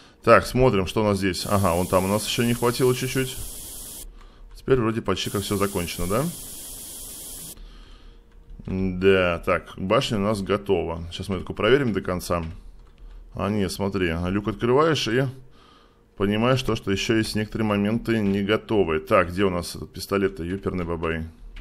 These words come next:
Чё-то я тебя потерял. А, вот ты у нас. Полезли внутрь, и оттуда щас будем докрашивать.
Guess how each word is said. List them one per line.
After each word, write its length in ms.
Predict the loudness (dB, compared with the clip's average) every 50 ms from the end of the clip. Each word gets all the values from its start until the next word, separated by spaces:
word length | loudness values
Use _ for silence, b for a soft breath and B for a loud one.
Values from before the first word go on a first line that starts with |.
| -14 -12
Чё-то 220 | -12 -10 -10 -8
я 20 | -6
тебя 120 | -8 -8
потерял. 400 | -4 -2 0 2 2 2 2 2
А, 120 | 2 2
вот 220 | 0 0 -2 -2 -2
ты 60 | 0
у 60 | 0
нас. 320 | 2 0 0 -2 -4 -10 -14 b b b b b b b b b b b b -2
Полезли 400 | 0 2 4 4 4 2 2 2
внутрь, 340 | 2 2 2 2 4 4 4
и 40 | 4
оттуда 240 | 4 2 0 -2 -2
щас 180 | 0 0 0
будем 220 | 0 0 -2 -2 -2
докрашивать. 880 | 0 2 2 2 2 2 2 2 2 0 -2 -2 -2 -2 -4 -6 -10